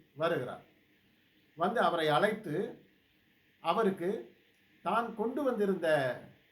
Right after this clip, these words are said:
உணவினை ஏன்னா, இவர் மிக, மிகவும் வலிமையற்ற நிலையில் இருக்கிறார். உணவு அருந்தாதன் காரணமாக.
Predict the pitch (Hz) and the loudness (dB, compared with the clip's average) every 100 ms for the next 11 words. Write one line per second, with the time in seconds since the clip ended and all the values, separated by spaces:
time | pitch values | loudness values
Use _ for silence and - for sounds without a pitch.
0 | _ _ _ _ 156 180 202 180 151 208 | _ _ _ _ -4 0 2 0 0 -2
1 | 262 - _ - 214 190 170 - - _ | -6 -16 _ -2 0 2 0 -4 -12 _
2 | 190 233 196 202 285 277 262 262 247 156 | -6 -2 -2 -2 -4 -8 -6 -6 -4 -6
3 | 220 247 190 285 277 254 254 226 202 190 | -8 -4 -2 -2 -2 -2 -2 -2 -2 -2
4 | 175 165 147 135 110 - _ _ _ _ | -2 -4 -6 -6 -6 -10 _ _ _ _
5 | _ _ _ - 208 247 240 185 190 196 | _ _ _ -12 -4 0 2 2 4 2
6 | 165 151 139 147 139 127 117 107 | 0 -2 -2 -2 -2 -4 -6 -10